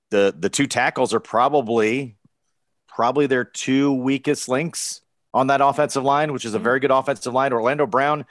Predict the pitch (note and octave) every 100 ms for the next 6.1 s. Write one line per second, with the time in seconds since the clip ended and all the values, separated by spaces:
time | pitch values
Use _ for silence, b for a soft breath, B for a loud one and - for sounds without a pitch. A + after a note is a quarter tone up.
0 | b b b G#2+ G#2+ G2+ G2+ F#2 B2 A#2
1 | - A2+ G#2 - C3 B2+ A#2 B2 C3+ A#2+
2 | A#2+ A2+ A2 A#2+ A#2+ C3 A#2 - A#2 A2
3 | A#2+ C3 B B B - F#2 F#2 F#2 E2+
4 | - _ _ - G2+ G#2 A#2+ A2 G2+ B2
5 | F3 F3+ E3 D3 D3 - B2+ C3+ A#2+ D3+